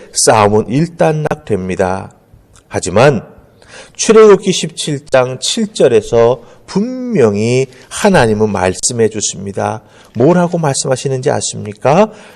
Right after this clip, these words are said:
"그들이 여호와를 시험하여 이르기를, '여호와께서 우리 중에 계신가 안 계신가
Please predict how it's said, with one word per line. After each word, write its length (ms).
"그들이 440
여호와를 500
시험하여 880
이르기를, 960
'여호와께서 800
우리 240
중에 240
계신가 800
안 300
계신가 720